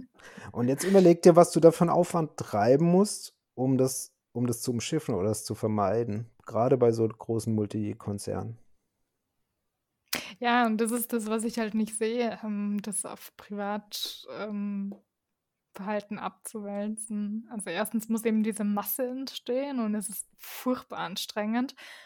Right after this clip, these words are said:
Speaker 2: Und andere Länder lernen halt davon, „Oh, es ist anstrengend. Nee, will ich nicht.“ Dann, also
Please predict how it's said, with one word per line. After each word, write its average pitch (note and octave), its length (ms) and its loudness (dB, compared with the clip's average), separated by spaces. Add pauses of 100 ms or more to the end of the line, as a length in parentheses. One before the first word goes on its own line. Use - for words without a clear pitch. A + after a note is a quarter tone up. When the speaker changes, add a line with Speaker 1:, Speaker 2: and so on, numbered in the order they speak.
(120)
Speaker 2:
Und A3 100 -6
andere A3+ 760 0
Länder A3 400 2
lernen G#3+ 480 2
halt G#3 300 -4
davon, G#3 600 -4
„Oh, C4+ 180 -2
es F#3+ 140 -8
ist G3+ 140 -8
anstrengend. G3 720 -8
Nee, B3+ 240 -4
will A3 140 -4
ich G3+ 160 -6
nicht.“ G3 380 -10 (680)
Dann, G3+ 360 -8
also G3+ 380 -10